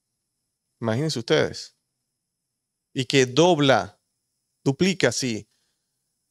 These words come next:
lo, la, la cifra aceptable dentro de la región. Es decir,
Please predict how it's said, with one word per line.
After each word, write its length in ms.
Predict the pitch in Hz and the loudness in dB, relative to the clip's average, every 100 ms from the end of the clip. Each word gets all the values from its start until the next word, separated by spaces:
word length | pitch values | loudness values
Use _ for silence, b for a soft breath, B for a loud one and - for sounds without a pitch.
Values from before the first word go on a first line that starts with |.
| _ | _
lo, 460 | - 123 131 123 - | -8 0 2 2 -2
la, 340 | - 127 120 - | -4 -2 0 -2
la 160 | 120 117 | -4 -4
cifra 480 | - 175 156 151 | -4 -4 -2 0
aceptable 880 | 147 - - - 139 117 110 107 113 _ _ _ _ _ _ | 0 -2 -4 2 2 2 0 -2 -6 _ _ _ _ _ _
dentro 420 | 127 127 120 117 | -2 0 2 4
de 60 | 110 | 4
la 140 | 104 | 2
región. 500 | 107 101 117 85 - _ _ _ _ _ _ _ _ _ _ _ _ _ _ _ _ _ _ _ _ _ _ _ _ _ | -2 -8 -8 -10 -12 _ _ _ _ _ _ _ _ _ _ _ _ _ _ _ _ _ _ _ _ _ _ _ _ _
Es 80 | 139 | 0
decir, 400 | 156 127 98 _ | 2 0 -4 _